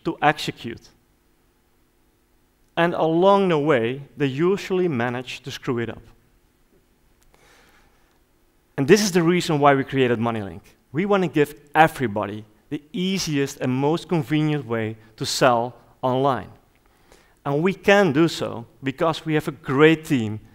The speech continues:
that will truly allow us to disrupt e-commerce. And as my mother always said,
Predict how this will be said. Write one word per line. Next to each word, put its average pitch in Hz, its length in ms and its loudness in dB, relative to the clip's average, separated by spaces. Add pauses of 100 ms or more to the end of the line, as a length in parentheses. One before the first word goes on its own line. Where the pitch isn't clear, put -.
(280)
that 117 160 -4
will 139 120 -4
truly 165 440 -2
allow 127 380 4
us 110 100 -12
to 143 100 -6
disrupt 120 480 -2
e-commerce. - 600 -12 (1800)
And 160 160 4
as 196 220 2
my 180 80 6
mother 165 380 6
always 127 240 2
said, 117 340 0